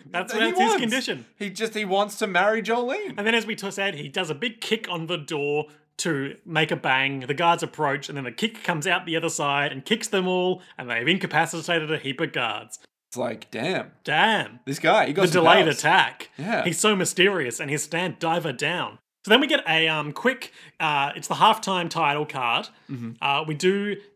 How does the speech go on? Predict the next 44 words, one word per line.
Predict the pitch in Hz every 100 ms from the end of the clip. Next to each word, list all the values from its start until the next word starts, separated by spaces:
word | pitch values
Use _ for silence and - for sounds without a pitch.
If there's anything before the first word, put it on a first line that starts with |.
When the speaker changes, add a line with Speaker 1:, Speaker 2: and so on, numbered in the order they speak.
| -
Speaker 1:
uh, | 151 147
get | 139 143
the | 160
name | 151 165 208 208
of | 175
the | 143
stand | 151 - 208 196
user | 165 165
of | 165 135
the |
stand | - 165
survivor | 156 139 156 170 190 170
we're | 131
about | 113 123
to | -
learn | 123 120
all | 120
about. | 117 127 -
That | 220
Speaker 2:
Mm. |
Speaker 1:
stand | 139 180 170
name | 170 151 156
is, | 139
of | 139
course, | - 135 113
Guccio. | 117 175 180 147 113 131 - _
Sorry, | 143 175
Speaker 2:
Guccio. | 202 202
Speaker 1:
stand | - 196 156
user | 160 156
name | 127 117 120
is |
Guccio. | 117 - - 110 139
Speaker 2:
Guccio. | 143 196 185 - 110 90
Speaker 1:
We | 165
don't | 175 190
see | - 214
this | 214 151
Guccio | - 165 - 151 139 135
or | 151
Gucci, | 131 165 160 151 180 185 _ _ -
uh, | 135 127 127 _ _ -
this | 156
episode. | 165 151 143 127 160 233